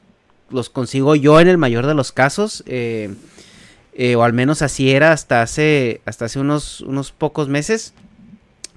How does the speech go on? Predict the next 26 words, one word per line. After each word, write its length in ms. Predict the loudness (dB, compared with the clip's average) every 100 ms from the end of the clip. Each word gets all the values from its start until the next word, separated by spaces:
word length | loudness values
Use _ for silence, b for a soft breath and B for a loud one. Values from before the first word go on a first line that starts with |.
| B B B B
Y 120 | 2
pues 160 | 4 6
la 100 | 6
i-, 160 | 4 2
eh, 280 | 2 4 4
de 160 | 2
cómo 220 | 2 2
los 180 | 2 0
elijo 360 | 0 0 0 -2
yo, 380 | 2 2 2 0
ahorita 440 | -2 -4 0 0 2
vemos 320 | 0 -4 -4
con 220 | -2 0
Dharma 300 | 0 0 0
y 40 |
Negas, 320 | 0 -2 -4 -6
porque 220 | -8 -8
ellos 120 | -6
también 300 | -4 -4 -4
han, 200 | -4 -4
han 140 | -8 -6
traído 320 | -4 -4 -4
gente 240 | -6 -8
al 80 | -8
canal. 300 | -4 -4 -4 B B B B B B -14 -2
Eh, 540 | 2 4 6 4 2